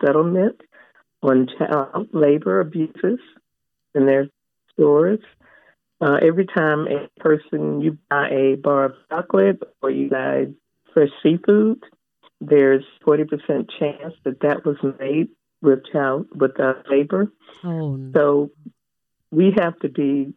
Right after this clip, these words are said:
Speaker 1: aware of our consumer habits and how that connects to our being driving the demand for labor exploitation. Thank
Speaker 2: Yeah.
Speaker 1: you for bringing that up, Randy.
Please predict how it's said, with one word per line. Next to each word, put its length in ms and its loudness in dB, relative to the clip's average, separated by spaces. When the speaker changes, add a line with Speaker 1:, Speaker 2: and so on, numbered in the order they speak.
Speaker 1:
aware 380 0
of 100 -6
our 180 -4
consumer 720 -2
habits 640 -4
and 200 -4
how 220 -2
that 220 -2
connects 480 -2
to 120 0
our 320 2
being 460 -6
driving 380 -2
the 80 -4
demand 520 -6
for 100 -6
labor 420 -2
exploitation. 840 -8
Thank 160 4
Speaker 2:
Yeah. 80 0
Speaker 1:
you 80 2
for 120 0
bringing 520 -6
that 200 -6
up, 220 -2
Randy. 400 -8